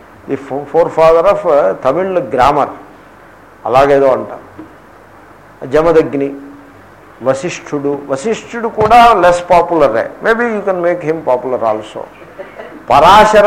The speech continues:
is a very, uh, పరాశర, ఇలాంటివేవో కొన్ని పేర్లు. ఒక ఆయన నాతో అన్నారు, "నాకు విశ్వామిత్రునితో అనుభవం ఉందండి" అన్నారు.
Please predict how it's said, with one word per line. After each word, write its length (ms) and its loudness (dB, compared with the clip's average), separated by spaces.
is 160 2
a 380 4
very, 320 -2
uh, 800 -10
పరాశర, 540 2
ఇలాంటివేవో 480 4
కొన్ని 200 0
పేర్లు. 340 -2
ఒక 140 -2
ఆయన 180 4
నాతో 240 2
అన్నారు, 600 0
"నాకు 240 2
విశ్వామిత్రునితో 840 -2
అనుభవం 380 4
ఉందండి" 380 -4
అన్నారు. 400 -12